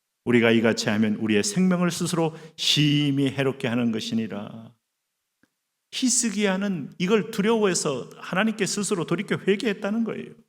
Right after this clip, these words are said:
회개한 히스기야, 이 미가의 예언을 듣고 아수르를 통한 재앙을 면함을 받는 은혜를 누렸다는 겁니다.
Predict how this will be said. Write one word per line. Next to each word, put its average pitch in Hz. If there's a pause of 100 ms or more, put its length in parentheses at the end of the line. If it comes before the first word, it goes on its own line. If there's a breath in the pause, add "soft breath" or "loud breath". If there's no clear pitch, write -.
(800 soft breath)
회개한 208
히스기야, 160
이 165
미가의 190
예언을 170
듣고 160 (280 loud breath)
아수르를 202
통한 190
재앙을 160
면함을 160
받는 208 (380)
은혜를 98
누렸다는 117
겁니다. -